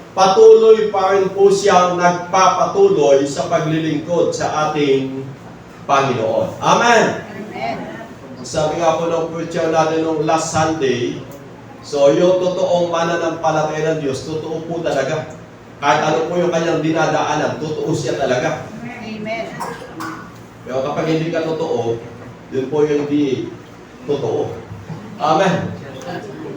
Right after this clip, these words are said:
Speaker 1: Sabi nga yung ginto, ginto talaga, hindi po siya tanso.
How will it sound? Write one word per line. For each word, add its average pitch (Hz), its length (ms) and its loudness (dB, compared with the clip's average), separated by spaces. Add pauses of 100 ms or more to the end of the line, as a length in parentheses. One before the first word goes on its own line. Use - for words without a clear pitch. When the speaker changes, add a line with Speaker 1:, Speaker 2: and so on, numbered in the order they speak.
(440)
Speaker 1:
Sabi 160 400 4
nga 175 180 6
yung 175 220 6
ginto, 170 480 2
ginto 165 340 4
talaga, 160 460 4
hindi 160 240 0
po 175 80 -2
siya 170 240 -4
tanso. 180 640 -2